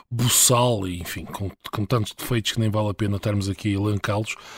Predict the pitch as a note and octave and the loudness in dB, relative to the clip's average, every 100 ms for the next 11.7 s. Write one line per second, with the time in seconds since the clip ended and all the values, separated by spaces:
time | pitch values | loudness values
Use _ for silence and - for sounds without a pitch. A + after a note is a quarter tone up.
0 | - - - G#2+ - - G#2 A2 G#2 G2 | -16 -16 -8 -6 -2 0 2 2 2 0
1 | F#2 G2 G#2 F#2+ G2+ G2 G#2+ - B2+ A#2 | -2 -2 -2 -2 -6 -4 -2 4 4 4
2 | A2 A2+ G#2+ G#2+ A#2+ G#2+ A#2 A#2+ - - | 2 2 2 4 4 4 2 2 -2 -10
3 | - - - D#3 - - F3 - C#3+ D3+ | -10 -10 0 0 2 4 4 4 4 4
4 | D#3 D3 - D#3 C3+ C#3 C#3 C#3 C#3+ B2+ | 4 2 4 4 6 6 6 6 6 4
5 | D3 C#3+ C3+ C3 C3+ C#3+ C#3+ C#3 C3+ B2 | 6 6 8 8 8 6 4 4 6 6
6 | B2 A#2 G2 E2+ E2 - A2+ A2+ G2+ - | 4 2 0 -6 -8 -4 0 0 -2 -8
7 | - - C3+ C#3 - G#3+ F3 C3 A#2+ - | -16 0 6 6 10 8 10 6 6 8
8 | F3 C3+ A#2 - - C3+ C#3+ B2+ E3 D#3 | 8 8 2 0 0 6 6 6 4 2
9 | - - - F3 F#3 F#3 F3 F#3+ F#3 F3+ | -2 -14 4 10 10 10 10 12 12 12
10 | F3+ F#3+ - - F#3 D3+ F#3+ - F3 D#3 | 12 10 6 2 4 6 6 6 6 6
11 | E3+ E3 - F3+ C3+ B2 - | 4 4 6 6 6 2 -2